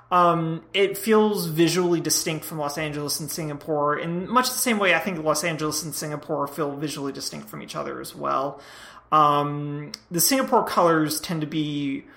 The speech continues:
slightly more muted, but, like,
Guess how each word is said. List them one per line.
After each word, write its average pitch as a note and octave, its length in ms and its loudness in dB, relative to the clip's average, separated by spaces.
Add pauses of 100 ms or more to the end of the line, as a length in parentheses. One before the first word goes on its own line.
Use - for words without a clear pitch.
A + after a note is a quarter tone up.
(960)
slightly C#4 600 2
more C#4 220 6
muted, C4+ 400 2
but, F#3 280 4
like, E3 240 2